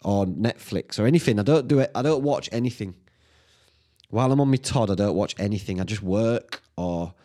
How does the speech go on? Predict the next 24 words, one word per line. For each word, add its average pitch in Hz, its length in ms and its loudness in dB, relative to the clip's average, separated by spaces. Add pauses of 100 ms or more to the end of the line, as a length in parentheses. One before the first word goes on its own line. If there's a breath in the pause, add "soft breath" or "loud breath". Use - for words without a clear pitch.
(440 soft breath)
listen 101 260 -6
to 98 100 -10
podcasts 107 540 -6
or 98 140 -2
audiobooks 95 1000 -2
or 87 380 -6 (320)
just - 180 -20
tinker 98 640 -8
around 92 260 -8
house 92 360 -10
and - 100 -14
garden 87 360 -2
and 82 160 -4
that. 80 160 -6 (2000 loud breath)
I, 104 120 -2 (760)
having, 170 360 0
watching 185 380 2
stuff, 92 460 -2
I 131 200 2
think 104 280 -4
for - 120 -6
me, 95 260 0
is, 87 160 -4
a, - 80 -6